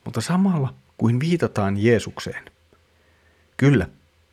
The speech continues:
Johannes Kastaja kulki ehdottomasti Jeesuksen edellä, mutta hän ei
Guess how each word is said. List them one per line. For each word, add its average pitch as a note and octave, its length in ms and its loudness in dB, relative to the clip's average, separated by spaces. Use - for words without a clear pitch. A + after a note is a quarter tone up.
Johannes C#3+ 540 2
Kastaja C3 440 -4
kulki C#3+ 380 -2
ehdottomasti B2+ 760 -2
Jeesuksen B2 480 -2
edellä, A2+ 360 2
mutta A2+ 240 0
hän D#3 340 2
ei D#3+ 320 -2